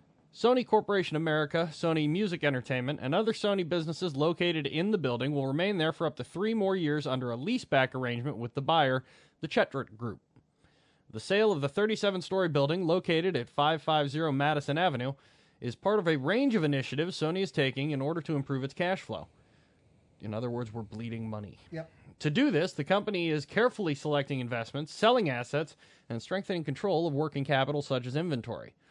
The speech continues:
Speaker 1: The sale is expected to be completed on March fifteenth, and with the fiscal year ending on March thirty-first,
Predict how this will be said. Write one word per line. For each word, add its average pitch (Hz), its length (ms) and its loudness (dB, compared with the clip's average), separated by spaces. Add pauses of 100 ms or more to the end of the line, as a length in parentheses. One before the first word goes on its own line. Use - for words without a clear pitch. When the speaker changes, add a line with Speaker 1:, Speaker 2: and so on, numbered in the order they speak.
(420)
Speaker 1:
The 131 80 -8
sale 202 240 2
is 160 100 -2
expected 214 460 0
to 143 40 -2
be 143 140 0
completed 135 460 -2
on 120 80 0
March 156 240 -2
fifteenth, 180 520 -2
and 131 120 0
with 135 140 -2
the 131 60 -6
fiscal 220 380 0
year 185 220 0
ending 190 300 2
on 143 120 4
March 147 260 2
thirty-first, 151 600 0